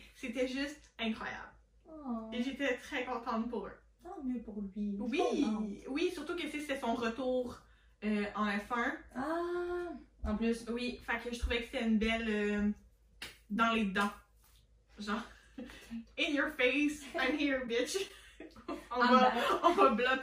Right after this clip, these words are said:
Speaker 1: euh, <laughs> on va blop le bitch. Puis, une autre statistique, deux cent huit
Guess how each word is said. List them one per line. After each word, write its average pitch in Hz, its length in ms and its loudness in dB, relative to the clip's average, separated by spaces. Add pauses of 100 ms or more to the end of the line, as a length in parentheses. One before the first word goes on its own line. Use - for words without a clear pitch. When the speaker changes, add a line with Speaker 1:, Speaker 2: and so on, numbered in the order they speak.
Speaker 1:
euh, 294 460 2
<laughs> - 680 0
on 254 180 8
va 240 60 6
blop 247 260 6
le 220 80 4
bitch. 208 240 0 (840)
Puis, 269 320 2
une 233 100 0
autre 349 140 4
statistique, 269 600 -6
deux 233 180 -4
cent 349 300 -4
huit 262 180 -6